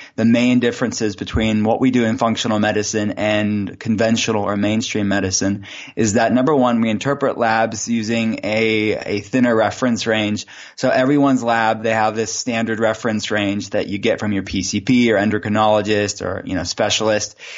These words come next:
and they say, you know, "From that number to that number, this X to Y range, this standard range," and they're comparing your number to that reference range. Well, we get that reference range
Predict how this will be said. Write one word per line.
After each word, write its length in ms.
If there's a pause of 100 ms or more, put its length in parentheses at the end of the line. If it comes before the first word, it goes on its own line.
(160)
and 160
they 140
say, 220
you 100
know, 120
"From 180
that 180
number 220
to 80
that 200
number, 280
this 260
X 220
to 80
Y 220
range, 760
this 140
standard 600
range," 280
and 80
they're 80
comparing 520
your 120
number 280
to 220
that 200
reference 480
range. 300 (400)
Well, 180
we 120
get 220
that 160
reference 480
range 460